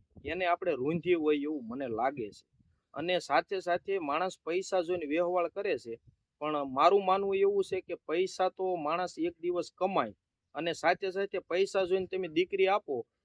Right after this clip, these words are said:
પછી પૈસા ઈ એની પાસે નુકસાની કરશે, શેર બજારમાં ના અત્યારે નુકસાની કરે છે, તમે સાંભળો છો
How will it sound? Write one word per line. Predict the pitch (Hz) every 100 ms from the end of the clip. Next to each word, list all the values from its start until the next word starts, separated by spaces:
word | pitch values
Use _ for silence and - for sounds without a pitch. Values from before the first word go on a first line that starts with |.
| -
પછી | 180 190 254
પૈસા | - 208 220 220
ઈ | 208 208 208 202
એની | 175 185
પાસે | 190 185 190 190 185 _ _ 139
નુકસાની | 180 - - 196 190
કરશે, | 190 208 - 147
શેર | 131 - 175 165
બજારમાં | 160 160 160 156 156
ના | 156
અત્યારે | 156 151
નુકસાની | 143 151 165 180 170 156
કરે | 185 202
છે, | 139 - 139
તમે | 143 147
સાંભળો | 156 185 190 180
છો | - - 117